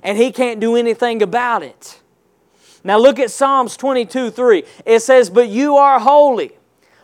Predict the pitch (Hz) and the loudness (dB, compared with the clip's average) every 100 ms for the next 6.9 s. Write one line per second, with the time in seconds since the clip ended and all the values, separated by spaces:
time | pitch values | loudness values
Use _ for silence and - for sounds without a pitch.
0 | - 226 254 240 254 262 262 240 247 240 | 0 6 6 6 4 6 6 4 2 2
1 | 220 208 262 277 277 277 220 240 240 254 | -4 -6 -2 0 2 0 0 2 4 6
2 | 277 285 - 214 220 - 254 294 302 311 | 4 2 -2 -4 -4 2 4 6 4 2
3 | 302 233 262 294 294 214 233 170 - 269 | -4 0 0 0 -4 0 0 0 -4 -20
4 | - 262 240 233 277 285 285 254 240 226 | 0 4 4 2 -2 -2 -6 -4 -6 -2
5 | 269 226 277 262 240 269 302 254 240 226 | 0 0 0 -4 -2 -2 -2 -2 -6 -4
6 | 247 240 254 254 190 95 - - - | -4 0 2 2 0 -6 -18 -20 -20